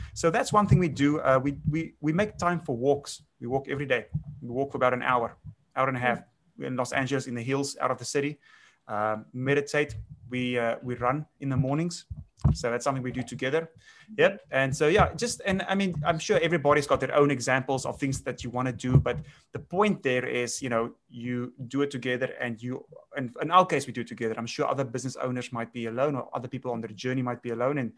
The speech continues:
Speaker 1: they do their own thing. But for us, it's a team thing. So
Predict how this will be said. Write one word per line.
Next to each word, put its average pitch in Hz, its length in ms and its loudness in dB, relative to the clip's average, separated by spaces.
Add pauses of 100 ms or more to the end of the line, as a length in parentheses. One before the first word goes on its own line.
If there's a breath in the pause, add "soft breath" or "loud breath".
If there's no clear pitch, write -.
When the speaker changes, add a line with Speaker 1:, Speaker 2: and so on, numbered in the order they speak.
(420 soft breath)
Speaker 1:
they 123 80 -10
do 123 160 -4
their - 160 -6
own 156 100 -2
thing. 190 160 -2
But 135 120 0
for - 200 -8
us, 190 260 2 (260)
it's 131 140 -10
a 127 40 -8
team 151 300 -4
thing. 110 240 -10
So 117 220 0